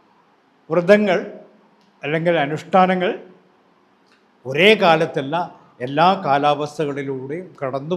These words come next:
പോകുന്നു എന്ന് അതിൻ്റെ ഗുണപരമായ കാര്യമായിട്ട് പറയാറുണ്ട്. ഈ ഗുണപരമായ കാര്യം വന്നു ചേർന്നത് മുസ്ലിം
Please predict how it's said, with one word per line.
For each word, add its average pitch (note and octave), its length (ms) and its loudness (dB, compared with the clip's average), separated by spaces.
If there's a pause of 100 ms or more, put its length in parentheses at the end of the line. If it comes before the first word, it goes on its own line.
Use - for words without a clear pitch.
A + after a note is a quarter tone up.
പോകുന്നു C#3 480 -6 (600)
എന്ന് E3 400 0 (800)
അതിൻ്റെ E3 340 -4 (420)
ഗുണപരമായ E3 720 2 (220)
കാര്യമായിട്ട് C3+ 720 -6 (300)
പറയാറുണ്ട്. A#2 560 -8 (400)
ഈ D3 100 -4 (120)
ഗുണപരമായ F#3+ 640 0 (200)
കാര്യം C#3+ 400 0 (440)
വന്നു F3+ 340 -2
ചേർന്നത് B2 520 -4 (1500)
മുസ്ലിം E3+ 340 -6